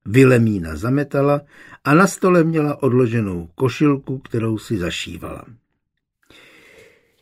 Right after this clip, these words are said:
„Za tebou jdu,“ oznámil jí, když ho chtěla z jizby vykázat.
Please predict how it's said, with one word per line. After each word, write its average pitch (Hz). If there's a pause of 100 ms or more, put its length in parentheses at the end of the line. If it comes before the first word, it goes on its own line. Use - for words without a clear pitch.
(300)
„Za 156
tebou 202
jdu,“ 131 (500)
oznámil 127
jí, 131
když 117
ho 117
chtěla 117
z 90
jizby 101
vykázat. 107